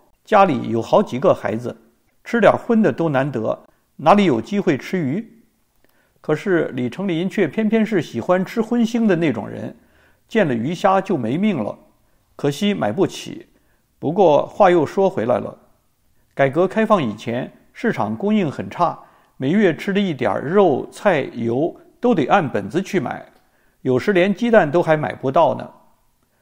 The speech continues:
李成林虽然是个干部，可是级别不够高，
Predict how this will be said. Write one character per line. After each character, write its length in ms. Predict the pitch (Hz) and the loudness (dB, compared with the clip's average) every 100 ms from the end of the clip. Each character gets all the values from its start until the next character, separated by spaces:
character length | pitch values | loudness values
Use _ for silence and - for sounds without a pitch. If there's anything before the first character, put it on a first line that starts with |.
| _ | _
李 140 | 143 156 | -4 -2
成 180 | 208 | 0
林 220 | 202 190 202 | 0 0 -2
虽 160 | 240 | 0
然 140 | 196 196 | 2 2
是 120 | 214 | 0
个 100 | 180 | -2
干 280 | 180 185 131 | 2 2 2
部， 160 | 117 - _ _ _ | -8 -10 _ _ _
可 140 | 147 | -6
是 160 | 143 170 | -2 -4
级 200 | - 196 | -4 -4
别 160 | 156 | -2
不 200 | 175 175 | -2 -2
够 160 | 170 135 | -2 -2
高， 280 | 165 175 | 0 -2